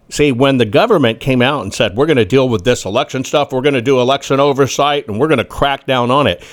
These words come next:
See, you heard them say they're gonna crack down on election integrity. They say, "We're going to enforce election integrity once and for all.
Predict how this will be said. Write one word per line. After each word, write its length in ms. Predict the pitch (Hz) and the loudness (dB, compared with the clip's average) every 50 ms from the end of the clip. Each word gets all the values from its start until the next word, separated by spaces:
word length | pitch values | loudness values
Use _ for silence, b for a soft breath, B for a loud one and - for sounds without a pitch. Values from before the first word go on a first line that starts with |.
| B B | B B
See, 360 | B - - 156 147 131 - B B B B _ _ _ _ _ _ _ _ - | B -2 0 0 0 0 -2 B B B B _ _ _ _ _ _ _ _ -18
you 720 | 110 98 113 175 240 262 240 143 90 85 87 117 156 165 - - - | -10 -6 -2 0 2 2 2 2 0 -2 -4 -6 -6 -8 -10 -14 -20
heard 480 | - - - - 180 196 202 175 139 117 | -20 -12 -8 -4 -4 -2 -4 -4 -2 0
them 220 | 120 113 107 107 | 0 2 2 0
say 540 | 101 - - 127 113 113 110 107 107 107 110 | -4 -4 -2 0 2 2 2 2 0 0 -2
they're 240 | 120 110 120 143 151 | -4 -4 -2 0 0
gonna 180 | 156 147 139 | 0 0 0
crack 400 | 135 - - - 139 139 139 - | -2 -4 -4 -2 -2 -2 -2 -2
down 220 | - 131 123 131 139 | -2 -2 0 0 0
on 140 | 135 127 120 | 0 0 0
election 400 | 113 107 110 113 - - 120 117 | 0 0 0 -2 -2 -4 -4 -2
integrity. 500 | 117 117 - 180 185 165 110 90 92 98 | -2 0 -2 -2 0 -2 -2 -2 0 2
They 140 | 117 123 | 0 0
say, 160 | 123 - 120 101 | 0 0 0 0
"We're 480 | 98 104 110 135 165 202 220 226 226 | 0 0 2 4 4 4 4 4 2
going 480 | 185 143 113 - 147 170 175 180 185 - | -2 -4 -2 0 2 2 2 0 -2 -4
to 180 | - 147 139 | -2 0 0
enforce 480 | 123 120 113 - 165 170 175 185 - - - | 0 0 0 0 0 2 2 2 0 -2 -4
election 480 | 151 135 135 156 170 170 - - 196 196 | -2 0 0 0 -2 -2 -2 -4 -2 -2
integrity 520 | 190 185 - 175 165 156 156 160 170 170 | -4 -2 0 0 2 2 2 0 0 0
once 320 | 156 143 156 156 160 160 - | 0 2 0 0 0 0 -2
and 120 | 160 135 | -2 0
for 200 | - 156 165 175 | 2 2 4 4
all. 380 | 175 160 127 92 - - _ | 4 2 2 0 -4 -12 _